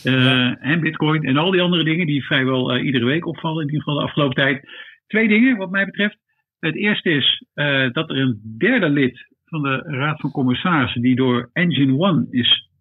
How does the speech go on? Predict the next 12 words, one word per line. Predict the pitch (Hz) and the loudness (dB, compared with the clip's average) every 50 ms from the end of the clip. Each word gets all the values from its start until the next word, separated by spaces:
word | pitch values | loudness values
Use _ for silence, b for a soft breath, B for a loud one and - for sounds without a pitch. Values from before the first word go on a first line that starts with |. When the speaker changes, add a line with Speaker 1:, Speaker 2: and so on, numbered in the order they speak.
| _ _ _ _ | _ _ _ _
Speaker 2:
voorgedragen, | - - - 165 135 120 - 110 117 117 117 139 151 208 | -18 -6 -2 0 0 0 0 0 0 2 2 0 0 0
waar | 160 131 | 0 0
we | 120 | 0
het | 120 127 | -2 -2
de | 135 | -6
afgelopen | 123 - - 135 127 127 131 | -4 -2 0 0 0 0 -2
twee | - 143 123 | -2 0 2
weken | 135 180 190 180 143 | 2 0 0 0 0
over | 123 117 113 | -2 0 0
hebben | 123 117 123 113 | -2 -2 -2 -2
gehad, | 127 131 156 156 - B B | -2 -2 -2 -4 -6 B B
Speaker 1:
Ja. | B 135 135 | B -8 -8